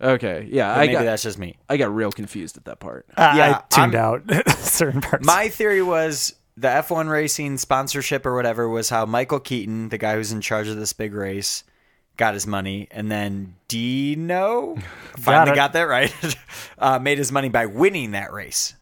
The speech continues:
Speaker 1: Oh, okay.
Speaker 2: Or something like that.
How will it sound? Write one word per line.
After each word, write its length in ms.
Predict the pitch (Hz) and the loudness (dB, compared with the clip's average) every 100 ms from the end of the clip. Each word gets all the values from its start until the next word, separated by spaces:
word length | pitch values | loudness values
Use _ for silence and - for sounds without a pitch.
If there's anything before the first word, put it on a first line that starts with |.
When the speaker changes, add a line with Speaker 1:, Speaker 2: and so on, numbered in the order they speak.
| _ | _
Speaker 1:
Oh, 1120 | 135 151 151 147 143 135 127 123 113 107 101 117 | 0 2 2 2 0 -2 -2 -4 -4 -6 -4 -6
okay. 300 | - 85 82 | -6 -10 -8
Speaker 2:
Or 80 | 113 | -4
something 320 | 107 101 95 | -4 -4 -8
like 200 | 98 - | -10 -14
that. 240 | 98 - | -14 -16